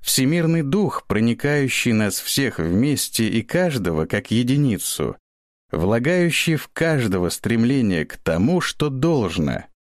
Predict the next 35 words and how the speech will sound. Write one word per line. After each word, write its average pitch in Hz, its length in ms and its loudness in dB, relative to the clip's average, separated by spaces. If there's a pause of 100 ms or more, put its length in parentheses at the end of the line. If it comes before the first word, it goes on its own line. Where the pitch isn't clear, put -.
(540)
Тот 127 180 -2
самый 127 340 0
дух, 160 320 0
который 107 380 -2
в 85 100 -2
дереве 104 460 0
велит 135 320 0
ему 170 180 2
расти 156 320 -2
к - 60 -8
солнцу, 87 760 -2 (340)
в - 120 -8
цветке 143 640 0
велит 127 340 0
ему 156 220 2
бросить 143 500 -2
семя 143 400 0
к - 180 -8
осени, 98 600 -2 (300)
и 85 100 -2
в 78 100 -2
нас 139 440 0 (320)
велит 135 440 0
нам 170 220 2
стремиться 151 720 0
к 87 120 -2
Богу 98 580 0 (340)
и 92 120 -2
в 98 100 2
этом 131 320 0
стремлении 107 840 0
всё - 280 -2
более 160 500 0
и 127 160 -2
более 135 600 0